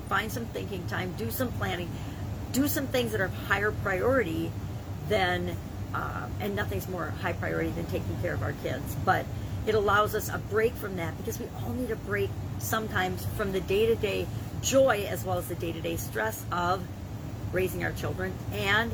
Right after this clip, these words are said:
the same is true of running our business. There are so many activities, so many things that we need to do. As we get those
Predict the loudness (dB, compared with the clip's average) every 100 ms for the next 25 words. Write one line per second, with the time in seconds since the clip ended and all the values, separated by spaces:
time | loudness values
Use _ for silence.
0 | -4 -8 -8 -8 -6 -4 -4 -2 -2 -2
1 | -2 0 0 0 -2 -2 0 0 -2 -4
2 | -2 -2 0 -2 0 0 0 0 0 -2
3 | -2 -2 -2 -2 0 2 2 0 -2 -2
4 | 0 0 -2 0 2 2 0 -4 -2 0
5 | 2 2 4 4 4 2